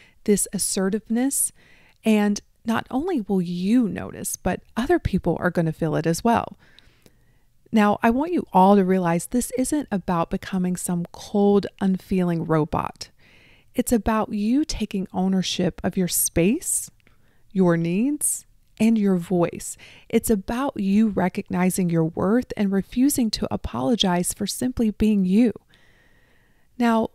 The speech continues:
oftentimes we think, "But what if someone becomes offended?" And here's the truth. The people who truly love you and care about you will not be offended by your newfound confidence and your assertiveness. In fact, they probably want that for you.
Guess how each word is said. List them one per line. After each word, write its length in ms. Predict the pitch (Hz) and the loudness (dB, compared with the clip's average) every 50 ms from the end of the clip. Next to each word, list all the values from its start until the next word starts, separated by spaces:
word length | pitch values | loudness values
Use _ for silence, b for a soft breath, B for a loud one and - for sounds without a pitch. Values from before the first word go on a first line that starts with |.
| _ _ _ | _ _ _
oftentimes 800 | - 269 - - 392 359 - - - 214 202 190 190 - - - | 0 0 0 2 0 0 0 -2 -2 -2 0 0 0 -2 -4 -2
we 120 | 208 196 185 | -2 -2 -2
think, 300 | - - 190 180 - - - | -2 -2 -4 -4 -4 -8 -14
"But 220 | 208 - - - | -14 -14 -12 -8
what 200 | 233 247 262 - | -8 -6 -6 -6
if 80 | 277 - | -10 -10
someone 340 | - - 226 202 196 196 | -8 -6 -4 -4 -2 -2
becomes 400 | 185 196 - - - 180 180 - - | -4 -4 -6 -6 -6 -6 -6 -6 -8
offended?" 680 | 185 - - - - 190 185 180 - - - - - _ _ _ _ _ _ _ _ _ _ _ _ | -10 -12 -6 -2 0 0 2 0 -2 -4 -8 -10 -14 _ _ _ _ _ _ _ _ _ _ _ _
And 140 | 240 240 269 | -4 -2 0
here's 240 | 320 392 415 381 - | 2 0 0 0 0
the 120 | - 202 | 0 0
truth. 520 | - - - 196 - - - - - - _ _ _ _ _ _ _ _ _ _ _ _ _ _ | 0 0 -2 -2 -4 -4 -8 -16 -20 -20 _ _ _ _ _ _ _ _ _ _ _ _ _ _
The 100 | - 247 | -4 -2
people 300 | - - - - 415 339 | 2 2 2 4 2 2
who 140 | - 220 196 | 2 0 0
truly 480 | - - - - - 190 196 196 185 | 0 -2 -4 0 2 4 4 4 4
love 340 | 170 170 170 160 160 175 - | 2 0 0 -2 -2 -2 -2
you 200 | 202 208 226 220 - | 0 0 0 0 0
and 140 | 180 170 | -2 -4
care 260 | - - - 165 165 175 | -2 -2 0 2 2 2
about 300 | 175 196 190 190 - 208 | 2 0 -2 -2 -2 0
you 200 | 220 233 233 208 | 0 0 0 2
will 140 | 240 240 262 | 2 2 2
not 240 | 254 247 220 - 190 | 2 0 0 0 0
be 160 | - 196 - | -2 -2 -2
offended 600 | - 175 - - - 190 185 185 180 175 160 165 - | -2 -6 -8 -2 0 0 2 2 0 0 -2 -2 -2
by 180 | 175 165 165 | -2 0 0
your 180 | 175 170 170 170 | 0 0 0 0
newfound 480 | 175 180 180 175 - 180 170 165 165 | 0 0 0 0 0 0 0 0 0
confidence 680 | - - 165 165 165 - 175 - - - - - - - - | -2 -2 -4 -4 -2 -4 -6 -6 -6 -8 -8 -8 -8 -6 -4
and 240 | - 185 175 175 175 | -2 -2 -2 0 0
your 120 | 175 170 | 0 -2
assertiveness. 600 | 160 - - 185 170 165 - - - 117 - - | -2 0 2 2 0 0 -2 -6 -6 -6 -2 -2
In 80 | 208 185 | -2 0
fact, 280 | - 185 190 190 - B B B B B B - | 0 -2 -2 -2 -6 B B B B B B -4
they 120 | 269 311 | -4 -2
probably 400 | - - - - 285 - 240 214 | -2 -2 -4 -4 -2 0 0 0
want 400 | 196 180 180 190 254 320 262 - | 0 0 0 0 0 0 0 -2
that 220 | 185 160 - - | -4 -4 -4 -6
for 120 | - - 170 | -6 -6 -4
you. 320 | 165 - - - - - | -4 -4 -6 -10 -12 -14